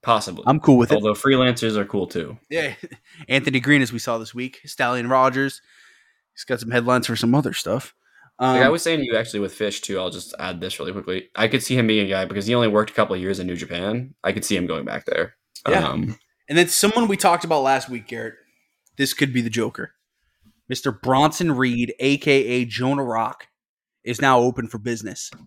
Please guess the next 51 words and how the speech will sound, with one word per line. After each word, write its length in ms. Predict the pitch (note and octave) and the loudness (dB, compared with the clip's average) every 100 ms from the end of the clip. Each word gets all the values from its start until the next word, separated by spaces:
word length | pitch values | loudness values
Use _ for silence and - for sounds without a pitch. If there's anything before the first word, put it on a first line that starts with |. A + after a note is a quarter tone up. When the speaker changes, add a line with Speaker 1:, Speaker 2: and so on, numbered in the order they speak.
| _ - | _ -6
Speaker 1:
How 280 | - D#3 E3 | 2 4 2
did 120 | G#2 | -2
they 120 | F2+ | -4
let 280 | F#2 G2+ - | -2 -4 -4
this 180 | D#2+ - | -10 -8
guy 220 | C2+ - | -10 -10
go? 540 | E2+ E2+ C#2+ - - - _ _ _ _ _ _ _ D#3 | -8 -8 -8 -12 -18 -20 _ _ _ _ _ _ _ -2
Speaker 2:
And 240 | G3+ C4 | 0 0
they 80 | D4 | -4
signed 460 | - - A3+ C4 B3+ | -6 -6 -4 -4 -4
him 140 | D3+ | -8
to 160 | - D#3+ | -10 -12
a 40 | |
three-year 340 | - G#3 A3 | -10 -10 -8
contract 460 | F#3 F#3+ G3+ F3+ C3+ | -4 -2 0 -2 -2
in 60 | B2+ | 0
twenty 220 | D#3 D#3 | 0 0
twenty-one 340 | D#3+ D3 C#3+ | 2 2 2
and 80 | B2 | 2
still 160 | - A#2 | 2 0
fired 260 | A#2 A2 | 2 0
him. 120 | A2 - _ - - _ | -4 -14 _ -20 -20 _
But 220 | G3 F3+ - - _ _ _ _ _ - - - - - - - | 0 0 -2 -18 _ _ _ _ _ -10 -4 -2 -2 -4 -12 -8
pretty 140 | C3 | -6
fucked 120 | - C3 | -2 0
Speaker 1:
Like, 60 | |
they 100 | C#3+ | 2
Speaker 2:
up. 60 | F#3+ | 4
Speaker 1:
knew 120 | G3 | 6
what 140 | G#3+ G3+ | 6 6
they 140 | C#3+ | 2
had 280 | D#3+ C#3 D#3 | 2 2 2
in 120 | A2+ | 0
him, 280 | F2 E2 E2+ G#2+ | -4 -10 -10 -4
and 120 | A2 | -2
they 100 | A2 | -2
still 340 | - - C3 | -2 0 0
couldn't. 420 | C3 A#2 A2 - | 2 0 0 0
They 180 | G#2+ A2 G#2 | 2 2 2
were 100 | G#2+ | 2
like, 180 | G2+ G2 | 2 4
"Well, 140 | G2+ | 2
actually, 600 | F#2+ - G2 E2+ F2+ G#2 _ _ | 2 0 -2 -2 -6 -10 _ _
yeah, 400 | - D2+ D2+ D#2+ - - | -14 -12 -10 -12 -14 -12
I 40 | |
guess 200 | E2+ E2+ | -10 -8
go 140 | - E2+ | -4 -2
ahead." 320 | F2 E2+ E2+ | 0 -2 0
Like, 300 | F#2+ G#2 A2+ | 0 0 2
what? 340 | C3+ F3 F#3 D3 | 4 6 4 4
Speaker 2:
Yeah, 180 | G#3+ | 2